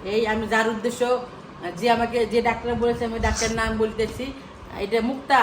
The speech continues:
ম্যাডাম, এটা তোমার জন্য। আহ, তুমি যদি ভিডিওটা দেখো, তুমি আমাকে সাজেস্ট করছিলে এই যে এই বালিশটা তুমি ইউজ করবা, তার জন্য আমি এই বালি-, বালিশটা এনেছি। এই দেখো, ভিডিওটা তুমি দেখো,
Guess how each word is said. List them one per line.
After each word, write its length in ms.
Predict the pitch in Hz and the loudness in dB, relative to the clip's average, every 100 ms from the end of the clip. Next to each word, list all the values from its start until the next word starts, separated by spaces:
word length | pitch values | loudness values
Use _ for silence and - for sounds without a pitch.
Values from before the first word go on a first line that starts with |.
| 185 190 | 4 0
ম্যাডাম, 320 | 220 233 208 - | 0 2 2 0
এটা 160 | 214 233 - | -2 -2 -4
তোমার 240 | 269 277 262 | -2 0 0
জন্য। 280 | 226 262 254 311 381 - - - - 185 | 0 -2 0 0 -2 -8 -16 -18 -14 -8
আহ, 160 | 202 196 190 | -4 -4 -8
তুমি 120 | 254 240 | -8 -2
যদি 180 | 254 240 | -2 -2
ভিডিওটা 340 | 226 247 247 | -4 -2 -2
দেখো, 340 | 240 247 262 285 - - - | 0 0 2 0 -2 -8 -8
তুমি 140 | 226 233 | -4 -2
আমাকে 260 | 240 240 240 | -2 -4 -4
সাজেস্ট 380 | - 220 240 - | -2 -2 -4 -2
করছিলে 320 | 254 269 277 | -2 -2 -2
এই 160 | 277 240 | 0 2
যে 60 | 240 | 4
এই 100 | 233 | 4
বালিশটা 380 | 220 220 220 220 | 4 2 0 -2
তুমি 120 | 220 | -2
ইউজ 200 | 220 208 - | 0 -2 -2
করবা, 260 | 190 170 147 - - - - | -4 -4 -6 -8 -12 -12 -4
তার 140 | 208 240 | -2 0
জন্য 120 | 254 | 0
আমি 140 | 262 247 | 0 0
এই 40 | 226 | -2
বালি-, 260 | 220 214 202 | -2 -2 -2
বালিশটা 320 | 208 202 - | -2 -4 -6
এনেছি। 360 | 202 190 170 - | -6 -6 -8 -8
এই 120 | 156 160 | -8 -8
দেখো, 180 | 156 147 - - - - - - - - - | -10 -12 -14 -16 -16 -16 -16 -16 -16 -18 -12
ভিডিওটা 280 | 208 220 208 | -6 -2 -2
তুমি 200 | 220 226 | -2 -2
দেখো, 320 | 233 226 240 | 0 0 0